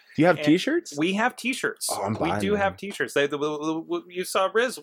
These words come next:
Speaker 2: that's what he was wearing, was Property of
Speaker 1: Oh.
Speaker 2: Mayhem shirt that they wear 'em at
Speaker 1: Yeah.
Speaker 2: the shows all the time.
Speaker 1: Okay, yeah.
Speaker 2: You're busy being an S T D, I understand.
Speaker 1: Mm-hmm.
Speaker 2: Uh, but, but that's how we get our word out.
Speaker 1: Oh,
Speaker 2: Uh, along with
Speaker 1: okay.
Speaker 2: the Twitters and the Facebooks, of course.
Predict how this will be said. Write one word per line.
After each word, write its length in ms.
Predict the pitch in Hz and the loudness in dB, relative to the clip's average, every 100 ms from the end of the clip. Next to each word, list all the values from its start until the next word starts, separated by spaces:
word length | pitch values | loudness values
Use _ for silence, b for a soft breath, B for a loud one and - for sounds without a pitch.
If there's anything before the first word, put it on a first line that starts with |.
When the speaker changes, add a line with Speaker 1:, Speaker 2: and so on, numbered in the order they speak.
| 147 | -2
Speaker 2:
that's 180 | 151 156 | -2 0
what 120 | 180 | -2
he 80 | 202 | -2
was 100 | 202 | -2
wearing, 200 | 151 127 | 0 -2
was 100 | 123 | -4
Property 420 | - 143 156 175 | 0 0 0 0
of 220 | - - | 2 2
Speaker 1:
Oh. 100 | 220 | 2
Speaker 2:
Mayhem 540 | 214 214 190 202 247 - _ _ _ | 2 2 2 2 -2 -8 _ _ _
shirt 340 | - - 233 254 | -2 6 6 6
that 220 | 175 143 | 0 2
they 80 | 143 | 2
wear 200 | 147 165 | 4 4
'em 80 | 165 | 2
at 80 | 165 | 0
Speaker 1:
Yeah. 20 | |
Speaker 2:
the 80 | 151 | -2
shows 540 | - 170 165 190 214 | -2 2 4 4 2
all 240 | 175 175 175 | 4 4 4
the 100 | 160 | -2
time. 380 | - 139 143 208 | -2 4 4 6
Speaker 1:
Okay, 220 | 160 117 | 4 4
yeah. 280 | 120 202 135 | 4 4 2
Speaker 2:
You're 140 | 302 | 0
busy 300 | 240 220 226 | 0 0 0
being 240 | 190 190 | -2 0
an 100 | 185 | 0
S 220 | 170 170 - | 0 -2 -4
T 160 | 175 | -4
D, 180 | 160 214 | -2 0
I 140 | 123 | 0
understand. 640 | 135 139 - 208 214 113 - B B - | -2 -4 -4 -2 0 -2 -6 B B -2
Speaker 1:
Mm-hmm. 100 | 135 | 2
Speaker 2:
Uh, 240 | 131 127 | 4 4
but, 280 | 127 135 - _ | 2 0 -2 _
but 180 | 147 - _ | 0 0 _
that's 220 | 147 156 | 0 0
how 200 | - 165 | -2 -2
we 220 | 156 185 | -2 -6
get 220 | - 143 | -2 -2
our 180 | 120 120 | 0 0
word 240 | 110 101 98 104 | 0 -2 -4 -14
out. 180 | - - _ - | -16 -20 _ -2
Speaker 1:
Oh, 200 | 262 - | 0 0
Speaker 2:
Uh, 160 | 117 120 | 0 0
along 320 | 123 117 117 | 0 0 0
with 80 | 113 | 0
Speaker 1:
okay. 80 | 120 | -2
Speaker 2:
the 60 | - | -2
Twitters 320 | 123 110 110 | 0 0 0
and 100 | 107 | -6
the 60 | |
Facebooks, 560 | 107 110 98 - 107 - | -4 -6 -6 -4 -4 -4
of 100 | 120 | -6
course. 460 | - 107 117 - | -4 -4 -2 -6